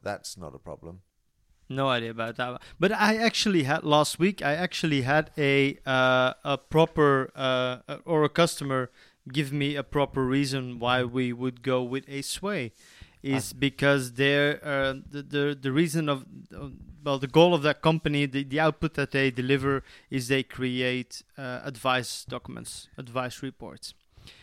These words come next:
Speaker 2: And they are typically in P D F. They're pi-,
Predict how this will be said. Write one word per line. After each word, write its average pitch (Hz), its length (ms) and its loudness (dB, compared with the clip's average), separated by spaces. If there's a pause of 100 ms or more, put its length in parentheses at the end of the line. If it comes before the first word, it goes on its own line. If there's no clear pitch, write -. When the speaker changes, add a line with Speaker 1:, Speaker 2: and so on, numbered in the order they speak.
(320)
Speaker 2:
And 143 560 -2
they 151 840 2 (100)
are 139 240 0
typically 139 720 -2
in 127 120 -6
P 123 160 -6
D 117 140 -10
F. - 240 -18 (300)
They're 127 100 -12
pi-, - 300 -6